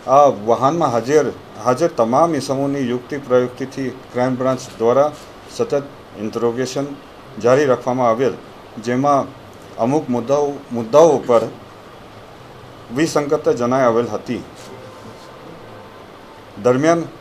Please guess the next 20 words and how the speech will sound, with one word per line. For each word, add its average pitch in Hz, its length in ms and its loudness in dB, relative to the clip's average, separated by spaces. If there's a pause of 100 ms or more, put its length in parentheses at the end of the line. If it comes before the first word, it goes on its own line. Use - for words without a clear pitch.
(160)
ક્રાઇમ 143 300 0
બ્રાન્ચ 151 240 0 (640)
ટીમો 135 400 0 (520)
તરફથી 147 380 2
જે 147 180 0
હ્યુમન 131 340 -2
ઇન્ટેલિજન્સ 131 540 -4
આધારે 123 380 2 (440)
એક, 135 180 2 (800)
અ, 110 40 -2 (1040)
માણસ, 127 480 2 (100)
એક 139 200 -2
ઇસમ 135 260 0
જેના 135 300 0
નામ 147 260 -2 (420)
રોહિત 131 380 -2
વિનુભાઈ 135 600 0 (540)
ધુમર 127 300 2 (640)
હતા, 113 300 2 (260)
તેમને 131 460 -2